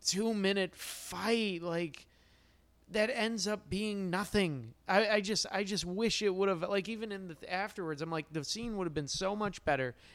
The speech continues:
if they just pointed the weapons at each other and you were uncertain if they were actually gonna shoot each other or not. And it got, and it was really intense, you know? It was just this really, "Oh my God, are they actually gonna kill each other?" And then they put down the weapons and, like, talk.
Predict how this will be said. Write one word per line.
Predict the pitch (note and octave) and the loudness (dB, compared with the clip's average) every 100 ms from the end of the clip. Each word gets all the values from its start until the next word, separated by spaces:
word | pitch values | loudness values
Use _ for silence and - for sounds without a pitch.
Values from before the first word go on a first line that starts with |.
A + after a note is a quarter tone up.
| - | -6
if | C3 | 0
they | D3 | 2
just | C#3 D3+ - | 2 -2 -2
pointed | E3 F3+ G3+ | 0 2 2
the | F#3+ | 4
weapons | D#3+ D3 D3+ C3+ | 4 2 0 0
at | C#3 | 0
each | C3+ - | -2 -2
other | C#3 C3+ - - - | -2 -2 -6 -18 -6
and | D3 | -2
you | D3+ | -2
were | C3 C#3 | 0 2
uncertain | F3+ F3 F3+ D#3+ D#3 | 2 0 0 -2 -4
if | C#3 | -4
they | C#3 | -2
were | C3 | -2
actually | C#3+ - D3 | -4 -4 -6
gonna | B2 | -8
shoot | A2+ - C4+ C4 | -6 -2 -2 -2
each | A#3+ - | -2 -2
other | G#3+ G3 E3+ | -2 0 0
or | |
not. | D#3+ D3+ C3 - - | 0 0 0 -6 -10
And | C#3+ | -6
it | C3+ | -4
got, | C#3 - | -4 -2
and | D3+ | -4
it | C#3+ | -4
was | C3 | -6
really | C3 F#3+ G#3 F#3+ | 2 4 4 2
intense, | E3+ D#3+ A#2+ A#2 | -4 -6 -6 -6
you | D3 | -4
know? | C#3+ D3 | -4 -2
It | D#3 | -4
was | C#3+ | -6
just | C#3 - | -8 -8
this | D3+ C3+ | -8 -4
really, | E3 F3+ F3 D3+ - _ | -2 0 0 -2 -10 _
"Oh | E3+ | 0
my | E3+ D#3+ | 2 2
God, | F3 C#3+ | 2 2
are | C3 C#3+ | 2 0
they | D3 | 0
actually | D3 - D#3+ | 0 -2 -6
gonna | C#3+ C#3 | -4 -4
kill | D#3+ D3+ | -2 -2
each | D#3+ | -2
other?" | D3+ | -2
And | D3 | -4
then | D3 D3 | -6 -6
they | |
put | C3 D#3+ | -4 -4
down | - D3 | -2 -2
the | C#3 | -2
weapons | C3+ C3 | -4 -6
and, | B2+ | -10
like, | B2+ A#2+ | -12 -8
talk. | - D3 - | -2 -2 -2